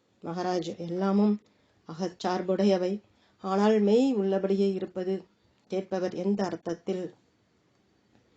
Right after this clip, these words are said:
மகாராஜ், அது ஞாபகங்களையும் எதிர்பார்ப்புகளையும் ஆசைகளையும் அச்சங்களையும் வெறுப்பு வெறுப்புகளையும்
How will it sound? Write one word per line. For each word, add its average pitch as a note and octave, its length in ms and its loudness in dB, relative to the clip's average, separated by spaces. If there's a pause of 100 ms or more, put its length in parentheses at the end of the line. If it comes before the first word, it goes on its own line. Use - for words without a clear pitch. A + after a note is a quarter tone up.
(600)
மகாராஜ், G3 480 4
அது F#3+ 180 2
ஞாபகங்களையும் A3 840 4
எதிர்பார்ப்புகளையும் G#3 1080 2
ஆசைகளையும் G3 640 0
அச்சங்களையும் G3 760 -2
வெறுப்பு F#3+ 360 -4
வெறுப்புகளையும் F#3+ 760 -2